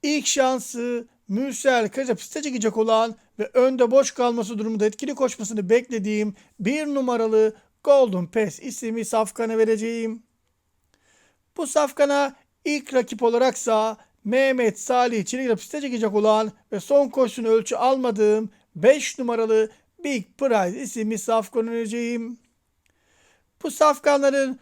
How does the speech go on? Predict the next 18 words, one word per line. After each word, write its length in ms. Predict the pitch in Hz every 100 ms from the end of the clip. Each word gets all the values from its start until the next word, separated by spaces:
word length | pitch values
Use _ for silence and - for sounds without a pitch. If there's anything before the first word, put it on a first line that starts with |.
| _
kötü 260 | - 262 302
koşması 480 | 285 254 254 220 208
durumunda 640 | 226 240 220 196 214 - _ -
buraya 400 | 277 262 233 202
devreye 380 | 247 247 247 226
girebilecek 480 | 208 247 233 220 -
tek 180 | 277
isim 400 | 233 - 233 226 - _ -
Vedat 420 | 262 254 233 202 -
Abica 260 | 233 233 196
piste 240 | - 302
çıkacak 320 | 269 226 202
olan 380 | 214 220 226 220 _ _
iki 360 | 233 190 302 294
numaralı 520 | 262 233 220 220 214 - _ 269
Dragon 540 | 277 254 208 190 180
Burn 240 | 247 220 220
isimli 680 | 262 - 220 208 214 226